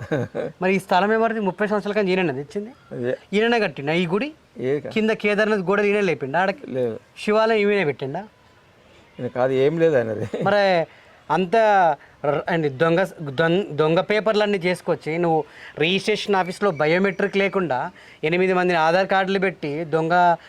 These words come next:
Speaker 2: కాగితాలు తీసుకొచ్చి పోలీస్ స్టేషన్లో పెట్టి పోలీసు వాళ్ళని ఉల్టా తీసుకొని నువ్వు దొంగ అని తెలిసిపోయింది. ఉల్టా వాళ్ళే కదా అన్నది. నువ్వు నిజంగా మరి ఈయన-, ఈయనే అన్ని సంవత్సరాలు ఈయనదే గుడి స్థలం అయితే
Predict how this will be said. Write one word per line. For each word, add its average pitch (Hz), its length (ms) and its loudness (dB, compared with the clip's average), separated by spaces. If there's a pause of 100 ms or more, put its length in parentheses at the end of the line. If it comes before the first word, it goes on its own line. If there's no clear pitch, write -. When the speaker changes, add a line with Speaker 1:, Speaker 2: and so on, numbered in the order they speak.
(180)
Speaker 2:
కాగితాలు 185 320 2
తీసుకొచ్చి 185 400 -4
పోలీస్ 185 300 0
స్టేషన్లో 180 320 -2
పెట్టి 165 380 -2 (360)
పోలీసు 240 360 2
వాళ్ళని 233 200 4
ఉల్టా 226 340 2
తీసుకొని 233 500 0
నువ్వు 196 540 -4
దొంగ 196 300 2
అని 226 160 2
తెలిసిపోయింది. 196 600 -2 (760)
ఉల్టా 202 240 2
వాళ్ళే 233 300 4
కదా 240 140 4
అన్నది. 185 320 0 (800)
నువ్వు 180 400 0
నిజంగా 226 360 2
మరి 214 320 2 (380)
ఈయన-, 151 120 -2
ఈయనే 185 340 2
అన్ని 233 280 2
సంవత్సరాలు 214 500 2
ఈయనదే 214 380 0
గుడి 202 240 -2
స్థలం 208 320 0
అయితే 190 420 -2